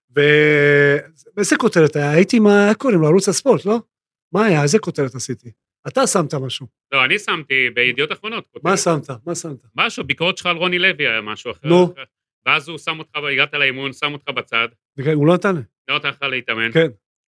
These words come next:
Speaker 2: זה היה אפילו לא ב-, היה כפר גלים, אז היה
Speaker 1: קצב.
Speaker 2: היה בעיה בקצב. אני
Speaker 1: בקצב.
Speaker 2: הייתי באימון הזה אפילו.
Speaker 1: נכון.
Speaker 2: הייתי
Speaker 1: ולא
Speaker 2: באימון.
Speaker 1: דיברנו שנים, אני ואתה.
Speaker 2: כן.
Speaker 1: שנים, שנים, שנים, שנים, שנים.
Speaker 2: עד שהגעת למכבי תל אביב.
Speaker 1: ושם, כן, ואני אמרתי, "חיילה, בוא,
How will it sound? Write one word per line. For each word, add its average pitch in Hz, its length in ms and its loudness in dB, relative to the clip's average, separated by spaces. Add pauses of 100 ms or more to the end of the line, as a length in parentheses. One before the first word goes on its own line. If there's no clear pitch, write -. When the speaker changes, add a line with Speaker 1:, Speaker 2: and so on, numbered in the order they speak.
(180)
Speaker 2:
זה 117 140 -8
היה 151 220 0
אפילו 160 260 -8
לא 160 120 -6
ב-, 156 80 -8
היה 147 540 2 (140)
כפר 160 160 -2
גלים, 151 280 -2
אז 143 160 -6
היה 147 520 2 (160)
Speaker 1:
קצב. 175 300 2 (240)
Speaker 2:
היה 135 120 -2
בעיה 139 200 0
בקצב. 151 380 -6
אני 139 140 -4
Speaker 1:
בקצב. 151 100 0
Speaker 2:
הייתי 156 200 0
באימון 147 320 -2
הזה 120 220 -6
אפילו. 117 300 -8
Speaker 1:
נכון. 151 300 4
Speaker 2:
הייתי 135 100 -4 (880)
Speaker 1:
ולא 143 220 2
Speaker 2:
באימון. - 20 4
Speaker 1:
דיברנו 180 460 0
שנים, 160 460 2 (280)
אני 143 160 2
ואתה. 131 280 -2 (200)
Speaker 2:
כן. 110 140 -4 (160)
Speaker 1:
שנים, 151 380 2
שנים, 151 320 -2
שנים, 135 340 -6
שנים, 120 300 -20
שנים. 107 180 -20 (120)
Speaker 2:
עד 147 180 0
שהגעת 139 240 -2
למכבי 120 380 -10
תל 104 180 -10
אביב. 95 180 -16 (760)
Speaker 1:
ושם, 175 340 2 (100)
כן, 160 180 -2 (200)
ואני 143 260 -2
אמרתי, 147 340 0
"חיילה, 147 320 4
בוא, 135 200 -2